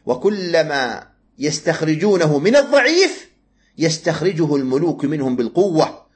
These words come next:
فعمالهم ظهرت في صور أعمالهم".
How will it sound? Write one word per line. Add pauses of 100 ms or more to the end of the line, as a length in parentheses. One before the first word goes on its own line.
(140)
فعمالهم
ظهرت
في
صور
أعمالهم".